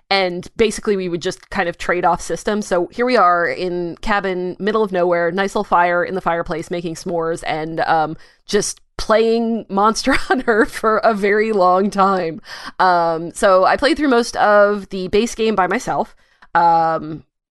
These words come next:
some of it with, with other people, uh, on occasion. And then earlier, well, I was gonna say earlier this year, it is not twenty twenty anymore, uh, thank God. Um, but earlier in twenty twenty, um, played through, uh,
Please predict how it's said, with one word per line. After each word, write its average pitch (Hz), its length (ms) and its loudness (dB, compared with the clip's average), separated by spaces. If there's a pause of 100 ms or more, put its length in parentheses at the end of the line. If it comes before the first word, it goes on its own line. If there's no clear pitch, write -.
(500)
some - 300 0
of 190 120 0
it 175 200 4
with, 170 400 -4
with 180 220 -4
other 170 160 -4
people, 165 500 -6
uh, 156 460 -4
on 175 140 0
occasion. 165 440 -10
And 170 260 -8
then 180 440 -4
earlier, 190 760 0
well, 170 160 -4
I 147 60 -4
was 147 100 -8
gonna 165 140 -6
say 170 120 -6
earlier 170 300 -4
this 160 180 -8
year, 156 160 -4
it 156 140 -6
is 156 140 -8
not 160 240 0
twenty 185 240 -4
twenty 160 240 -6
anymore, 160 380 -4
uh, - 200 0
thank 175 280 -10
God. 175 220 -4 (380)
Um, 190 500 2
but 185 260 2
earlier 262 300 4
in 285 200 0
twenty 190 260 -2
twenty, 247 440 -2 (340)
um, 175 560 2
played 202 540 -2
through, 190 800 0
uh, 165 420 2